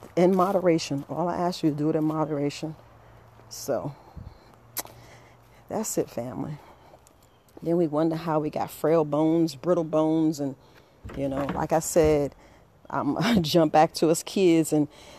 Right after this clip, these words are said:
and about, uh, us having sick kids, you know. We ain't have no blood tests. We don't know what kind of kids we're gonna have. We just be doing it, do,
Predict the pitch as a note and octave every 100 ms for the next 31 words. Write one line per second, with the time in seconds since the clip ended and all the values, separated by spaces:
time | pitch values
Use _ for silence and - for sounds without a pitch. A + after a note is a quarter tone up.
0 | - D#3 C#3+ D#3 D#3+ - C#3+ C#3+ C3+ -
1 | - E3 - F3 D#3+ D#3+ D#3+ - F#3 -
2 | - F#3+ D#3+ D3+ D3 D3 D3 D3+ C#3+ D3+
3 | - - - - - E3 F3+ F3 F#3 E3+
4 | D#3+ D3 C#3 E3 E3+ - F#3+ F3+ F3+ -
5 | D#3 E3 D3+ C#3 D#3+ E3+ D#3 D3 F3 D#3+
6 | D#3+ D3+ D#3 D#3+ D#3+ D#3 D3+ D3+ D3 D3
7 | D#3 D#3+ E3 E3+ E3 D3+ D#3+ D#3+